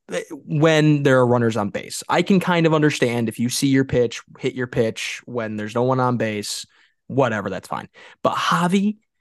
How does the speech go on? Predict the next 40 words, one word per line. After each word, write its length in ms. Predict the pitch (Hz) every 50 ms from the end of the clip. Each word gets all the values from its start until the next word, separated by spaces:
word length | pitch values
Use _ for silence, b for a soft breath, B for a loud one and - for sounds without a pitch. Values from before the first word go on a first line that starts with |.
| _ _ _ _ -
we 140 | 147 160
had, 200 | 156 180 180 151
like, 240 | 151 131 123 - - _
a 60 | - -
perfect 460 | - - - - 202 190 - 208 -
situation, 800 | - 196 - - 175 156 135 135 127 - 135 120 113 113 117 123 - _ _ _ _ _ _ _ _ _ _ _ _ _ _ _ _ -
um, 640 | 113 110 110 104 101 101 101 98 101 98 92 - - _ _ _ _ _ _ _ _ _ _
in, 280 | - 127 120 110 107 107
in 280 | 107 113 117 117 117 113
the 60 | 113
Boston 400 | 113 113 104 110 - - 113 113
series, 760 | - - 104 101 101 98 95 95 95 90 - - - - - _ _ _ _ _ _ _ _ _ -
and 440 | 113 110 110 104 101 101 101 90 - _ -
it 100 | 113 110
was 340 | 101 95 90 - - - - _ _ _ _ _ -
the 100 | - 85
last 380 | 101 123 143 156 160 - -
game, 520 | - 151 139 127 123 120 117 113 120 123 _ _ _ _ _ -
and 140 | 123 113 104
it 60 | 101
was 240 | 90 82 - - - _ _ _ _ _ _ _ _ _ _ _ _ _ _ _ -
four 180 | - 143 147 147
to 80 | 143 139
one 380 | 131 131 123 120 113 113 110
or 100 | 107 107
whatever, 360 | 104 104 120 123 127 120 117
you 100 | 107 120
know, 120 | 117 107 101
like, 140 | 101 104 107 98
at 160 | 101 110 110
this 160 | - 120 117 -
point, 220 | - 120 107 104
it 20 |
might 120 | 104 107 110
have 80 | 107
been 100 | 107 104
only 200 | 101 104 107 107
three 240 | - - 113 113 107
to 80 | 101 95
one. 400 | 95 92 87 78 76 85 107